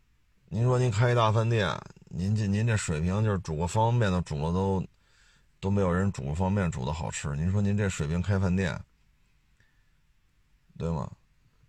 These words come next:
这个调料怎么挑啊？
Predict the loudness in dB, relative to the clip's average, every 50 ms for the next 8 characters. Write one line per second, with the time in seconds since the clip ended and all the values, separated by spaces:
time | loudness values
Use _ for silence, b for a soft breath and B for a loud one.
0 | _ _ _ _ _ -20 -20 -20 -20 _ _ _ _ _ _ _ -6 -2 -2 0
1 | 0 0 0 0 0 -2 -2 -2 0 2 2 2 2 2 2 0 -2 -4 -4 -6
2 | -4 -2 0 0 0 0 0 -2 -4